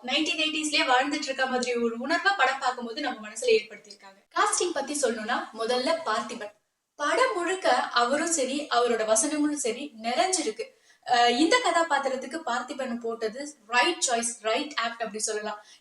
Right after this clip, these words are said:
இதை தவிர, இவரை தவிர வேற யாரும் இந்த அளவுக்கு டயலாக் பேசியிருந்தாங்க அப்படின்னா அது நம்ம மனசுல ஆழமா பதிஞ்சிருக்குமா அப்படின்றது ஒரு டவுட் தான்.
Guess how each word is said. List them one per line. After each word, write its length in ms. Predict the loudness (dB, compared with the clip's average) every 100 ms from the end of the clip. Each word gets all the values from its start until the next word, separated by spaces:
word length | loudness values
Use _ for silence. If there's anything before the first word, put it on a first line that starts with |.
| _
இதை 180 | 2 4
தவிர, 320 | 6 4 4 4
இவரை 280 | 4 2 2
தவிர 260 | 2 2 4
வேற 180 | 4 4
யாரும் 400 | 6 6 6 2
இந்த 200 | 0 2
அளவுக்கு 320 | 2 2 0
டயலாக் 380 | 2 4 4 4
பேசியிருந்தாங்க 580 | -2 -2 -6 -6 -2
அப்படின்னா 340 | -2 -2 -4 -4
அது 160 | -4 -6
நம்ம 200 | -10 -16
மனசுல 360 | -14 -6 -4 -2
ஆழமா 300 | -2 -2 -4 -4
பதிஞ்சிருக்குமா 640 | -6 -6 -8 -10 -8 -6
அப்படின்றது 440 | -6 -8 -12 -14
ஒரு 140 | -14 -14
டவுட் 300 | -8 -8 -8
தான். 180 | -10